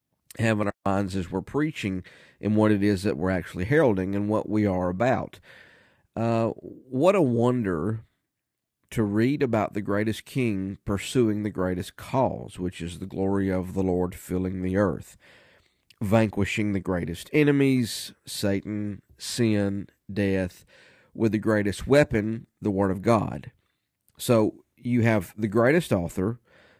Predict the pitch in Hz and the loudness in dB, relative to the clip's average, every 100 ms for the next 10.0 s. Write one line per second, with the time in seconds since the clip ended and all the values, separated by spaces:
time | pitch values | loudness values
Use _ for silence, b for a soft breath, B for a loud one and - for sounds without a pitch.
0 | _ - 95 95 90 87 78 101 98 101 | _ -2 0 0 0 -2 -4 -6 -4 -6
1 | - 113 107 101 104 - 101 107 101 98 | -2 2 4 4 0 0 -2 0 0 -2
2 | - - 135 117 - 82 107 b b b | -2 2 2 2 -2 -6 -8 b b b
3 | b _ 107 104 - - - - - 107 | b _ -2 0 -2 -12 -12 -12 -4 -2
4 | 104 101 101 98 90 _ _ _ _ _ | 0 0 0 -2 -6 _ _ _ _ _
5 | _ _ - - 113 98 - - - 101 | _ _ -20 -10 -8 -8 -10 -10 -4 -2
6 | 101 98 90 113 104 101 98 - - - | 0 -2 -2 0 0 0 -4 -8 -16 -20
7 | _ _ _ _ _ - - 151 143 131 | _ _ _ _ _ -4 2 4 2 0
8 | 120 - - 110 101 98 80 95 98 95 | -6 -8 -2 0 0 -2 -6 -4 -2 0
9 | 92 - - - 120 107 98 98 92 - | -2 -6 -4 2 4 6 4 2 -2 -10